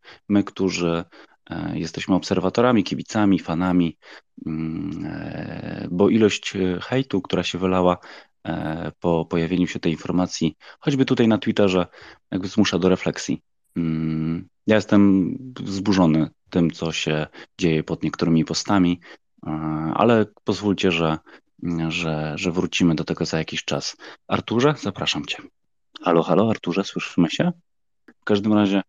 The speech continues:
mm, ja sam osobiście, y, kiedyś już ten temat tutaj z Anią poruszałem, bardziej pod kątem, e, tego, mm, tak zwanej odpowiedzialności sportowca. I tam również rozmawialiśmy o alpinistach,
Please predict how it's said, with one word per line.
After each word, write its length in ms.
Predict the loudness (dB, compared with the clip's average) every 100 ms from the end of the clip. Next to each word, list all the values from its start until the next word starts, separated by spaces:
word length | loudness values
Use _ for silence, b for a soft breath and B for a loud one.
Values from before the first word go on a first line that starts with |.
| b _ -4
mm, 260 | 2 4 6
ja 120 | 4
sam 220 | 4 2
osobiście, 640 | 2 0 -2 0 2 2 2 0 0 2
y, 40 | 0
kiedyś 300 | 0 0 -2
już 120 | -4
ten 160 | -4
temat 240 | 0 0 0
tutaj 180 | -2 -2
z 80 |
Anią 300 | 2 6 6 2 _ _ _ -10
poruszałem, 580 | -4 -2 0 2 4 4 2
bardziej 220 | -2 -2
pod 180 | -4 -4
kątem, 400 | 2 2 4 0 -2 b _ _ -8
e, 340 | -4 -4 -8 -4
tego, 520 | -2 0 0 0 -2 -10 B B -8
mm, 200 | -8 -8 -12 -20 -20 _ _ _ -16 -4
tak 140 | -2
zwanej 240 | 0 0 0
odpowiedzialności 680 | 0 -2 2 4 4 2 -4
sportowca. 560 | -4 0 0 -2 -8 -8
I 80 | -8
tam 160 | -2 0
również 280 | 0 -2 -2
rozmawialiśmy 640 | -2 0 0 0 0 -2
o 60 | -2
alpinistach, 640 | -2 0 0 0 -4 -6